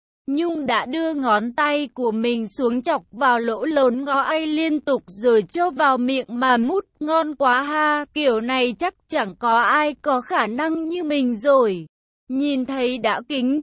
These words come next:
chứ đừng nói là cho vào mà liếm. Quỳnh đang được Vân liếm như vậy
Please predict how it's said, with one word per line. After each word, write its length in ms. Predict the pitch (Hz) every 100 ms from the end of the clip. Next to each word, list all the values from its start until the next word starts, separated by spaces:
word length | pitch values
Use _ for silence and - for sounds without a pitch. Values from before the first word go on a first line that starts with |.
| -
chứ 180 | 285 240
đừng 360 | 247 302 247 226
nói 240 | 226 226
là 280 | 285 269 226
cho 280 | - 302 302
vào 280 | 233 277 247
mà 240 | 262 262
liếm. 360 | 269 247 254 285
Quỳnh 480 | 311 285 247 226
đang 240 | 220 330 320
được 200 | 285 -
Vân 300 | 202 311 294
liếm 360 | 277 247 226 269
như 220 | 311 311
vậy 300 | 240 277